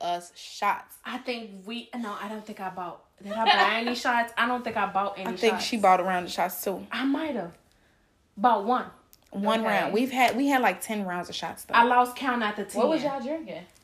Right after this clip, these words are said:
Speaker 2: Tequila.
Speaker 1: Tequila.
Speaker 3: Oh, that sounds like a great night.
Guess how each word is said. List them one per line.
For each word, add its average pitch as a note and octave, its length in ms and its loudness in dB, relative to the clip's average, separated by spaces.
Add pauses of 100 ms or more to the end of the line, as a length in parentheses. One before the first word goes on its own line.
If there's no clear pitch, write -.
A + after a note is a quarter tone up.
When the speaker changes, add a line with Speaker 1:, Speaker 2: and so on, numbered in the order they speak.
(120)
Speaker 2:
Tequila. A#3 680 -6
Speaker 1:
Tequila. - 580 -6
Speaker 3:
Oh, - 40 -18 (120)
that - 160 -18
sounds E3+ 200 -16
like - 140 -18
a C#3+ 40 -20 (140)
great F3+ 200 -18
night. D3 300 -20